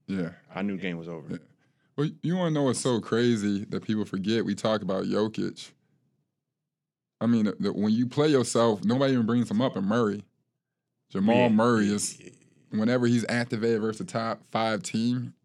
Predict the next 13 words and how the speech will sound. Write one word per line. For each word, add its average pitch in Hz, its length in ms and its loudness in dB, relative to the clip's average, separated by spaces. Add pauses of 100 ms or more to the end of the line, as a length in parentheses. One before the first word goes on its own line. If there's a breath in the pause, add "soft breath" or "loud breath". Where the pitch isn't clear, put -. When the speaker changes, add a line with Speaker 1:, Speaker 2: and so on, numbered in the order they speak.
Speaker 1:
he's 107 160 -6
arguably 104 800 -2 (160)
a 101 100 -6
top 104 380 -4
ten 95 260 -4
guard. 95 380 -4 (640)
Am 113 80 0
I 135 40 4
wrong 143 220 4
for 131 80 -2
saying 147 240 -2
that? 156 260 -6
Speaker 2:
Y-, 95 100 -20